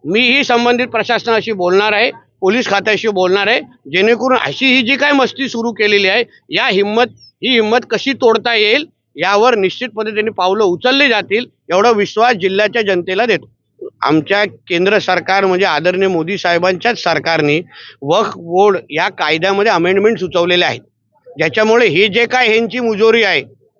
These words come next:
हे जे काय जसं न सांगता कोणाची जमीन घेणं, कुठलाही कोणालाही अपील करण्याची मुभा नाही.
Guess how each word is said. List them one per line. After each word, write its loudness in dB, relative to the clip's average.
हे 2
जे 0
काय 0
जसं 0
न 2
सांगता 0
कोणाची 0
जमीन 2
घेणं, 2
कुठलाही 0
कोणालाही 0
अपील -2
करण्याची -2
मुभा 0
नाही. 0